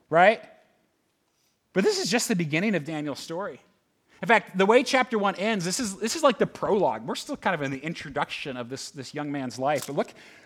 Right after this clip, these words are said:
look how chapter one concludes. Verse seventeen. "As for these four youths, God gave them learning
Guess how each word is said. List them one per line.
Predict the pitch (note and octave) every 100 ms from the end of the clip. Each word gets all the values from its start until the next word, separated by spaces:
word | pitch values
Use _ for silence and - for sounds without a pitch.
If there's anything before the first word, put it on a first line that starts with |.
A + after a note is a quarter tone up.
| _
look | G#3 -
how |
chapter | C#4+ - G3 - E3+
one | C#3+ C#3+
concludes. | C#3+ B2+ - A#2+ A2+ - - - _ -
Verse | F3 -
seventeen. | E3 D3+ D3+ B2+ A2 _ _ _ _ _ _ -
"As | E3 A3+ B3+ -
for | G#3
these | G3 F#3
four | - E3 E3+
youths, | C#3 B2+ A#2 - - - _ _ _ _ _ _ _ _ _
God | F3+ G3+ G3
gave | F#3+ E3+
them | D3 C#3 B2+
learning | D3+ F3 F#3+ F#3